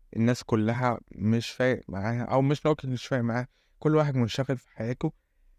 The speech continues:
فما تشغلش بالك أوي. ما انت كل الوقت بتشوف مواقف للناس بيحصل لها حاجات ومش بتركز في دماغك. قول لي آخر مرة انت شفت واحد بيقع في الشارع وكان هيتكعبل مثلا،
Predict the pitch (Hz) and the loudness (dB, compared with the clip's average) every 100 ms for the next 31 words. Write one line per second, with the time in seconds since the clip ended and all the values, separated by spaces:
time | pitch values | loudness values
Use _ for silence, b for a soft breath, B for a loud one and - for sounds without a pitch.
0 | - 143 143 151 - 139 143 160 - 127 | -2 2 2 2 0 -2 0 -2 -4 0
1 | 139 131 - 104 117 _ _ 139 151 - | 2 2 -4 -8 -10 _ _ 0 0 0
2 | 147 160 151 147 139 139 - 104 107 - | 0 2 2 2 2 2 -2 -6 -6 -6
3 | 131 113 113 - 117 - 107 120 - 107 | -6 -2 -2 -2 -8 -2 2 2 0 -4
4 | 101 - 107 117 117 - 98 123 131 135 | -4 -8 -6 -4 -4 -6 0 0 2 2
5 | 139 127 135 - 143 - 120 - 110 110 | 2 2 -2 -2 -4 -2 -6 -4 -4 -4
6 | - _ _ _ _ - 156 156 160 156 | -4 _ _ _ _ 2 2 2 -2 0
7 | 139 147 156 147 - 127 120 143 143 - | 0 2 2 0 0 0 0 -4 -4 0
8 | 139 143 123 110 127 104 123 - - 131 | 0 0 0 2 2 2 -2 -8 -6 -2
9 | 131 92 - - 107 110 107 - 131 135 | -2 -2 -6 -4 -2 -2 -4 0 0 2
10 | 117 120 135 165 | 0 -2 0 -2